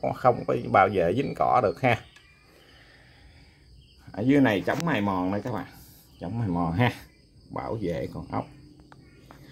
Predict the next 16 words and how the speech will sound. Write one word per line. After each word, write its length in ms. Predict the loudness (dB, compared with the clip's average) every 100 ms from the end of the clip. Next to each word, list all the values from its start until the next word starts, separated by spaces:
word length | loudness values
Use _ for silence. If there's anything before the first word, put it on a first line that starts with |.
| -20 -8
Có 260 | 2 4 4
không 140 | 2 2
có 220 | 2 2
không 160 | 0 0
thành 180 | 0 0
vấn 140 | 0
đề 240 | 2 0
các 140 | -4 -6
bạn. 140 | -8 -12 -20 _ -10
Các 100 | -6
bạn, 280 | -4 -2
à, 180 | -2 -4
có 200 | -2 -4 -4
cái 80 | -2
chống 240 | -2 0
mài 120 | 0